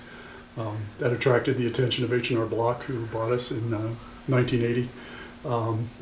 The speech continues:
and gave us capital to, to grow the company to a global, um, operation, and that was a, a great marriage. Up until folks like A O L and so on came along, and, uh, we got some real competition.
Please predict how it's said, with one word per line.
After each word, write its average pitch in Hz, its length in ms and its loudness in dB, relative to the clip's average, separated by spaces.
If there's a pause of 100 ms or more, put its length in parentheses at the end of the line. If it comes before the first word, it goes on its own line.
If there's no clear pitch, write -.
and 127 180 4
gave 139 220 6
us 127 220 4
capital 123 480 4
to, 117 480 -2
to 127 80 0
grow 117 240 0
the 113 80 -4
company 117 480 -2
to 110 240 0
a 107 40 0
global, 117 440 4 (600)
um, 127 220 -4 (100)
operation, 117 640 2
and 110 140 2
that 117 100 4
was 113 160 -2
a, 123 220 2
a 127 80 0
great 123 260 2
marriage. 120 400 0
Up 170 160 6
until 151 480 6 (400)
folks 127 180 2
like 127 200 0
A 127 140 6
O 120 140 2
L 123 260 2 (100)
and 110 200 -6 (480)
so 123 240 0
on 117 120 2
came 120 200 2
along, 120 420 2
and, 117 140 -2
uh, 120 40 -2 (120)
we 131 80 -2
got 127 160 4
some 127 160 4
real 120 140 6
competition. 123 840 0